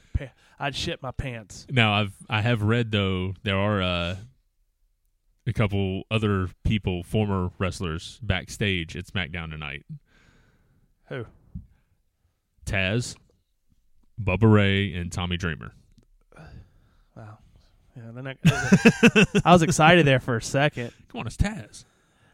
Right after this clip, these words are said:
Speaker 1: You know, yeah, yeah, yeah, but,
Speaker 2: <laughs>
Speaker 1: I mean, yeah, I'd, I'd, out of those three, I'm, I'd be most excited to see Dreamer just 'cause I love Tommy Dreamer to death. He's, he, did ever, he once D M'd me on Twitter.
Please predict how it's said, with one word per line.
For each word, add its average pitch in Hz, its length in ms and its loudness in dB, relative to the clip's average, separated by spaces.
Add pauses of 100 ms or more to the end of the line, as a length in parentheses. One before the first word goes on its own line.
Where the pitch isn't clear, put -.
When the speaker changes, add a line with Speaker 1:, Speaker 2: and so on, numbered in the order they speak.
(120)
Speaker 1:
You 127 120 -10
know, 107 140 -8 (1300)
yeah, 208 240 -6 (320)
yeah, 165 240 -16 (120)
yeah, 165 260 -8 (200)
but, 131 160 -12 (400)
Speaker 2:
<laughs> - 800 0
Speaker 1:
I - 60 0
mean, 123 260 -6 (360)
yeah, 196 180 0
I'd, 190 220 2
I'd, 190 220 0 (120)
out 180 180 2
of 156 60 -6
those 160 220 0
three, 151 220 -2
I'm, 143 320 -6
I'd 143 180 -2
be 139 100 -6
most 127 220 -6
excited 123 300 -8
to 117 80 -12
see 127 140 -10
Dreamer 113 360 -10
just 107 180 -14
'cause 117 140 -12
I 107 40 -10
love 107 260 -8 (240)
Tommy 113 260 -8
Dreamer 107 300 -14
to 107 60 -12
death. 107 440 -16
He's, 117 220 -18 (840)
he, - 120 -14
did 143 180 -4
ever, 214 220 0
he 220 200 -4
once 311 220 -6
D 180 240 -2
M'd 180 180 -2
me 165 120 -4
on 123 80 -8
Twitter. 120 400 -8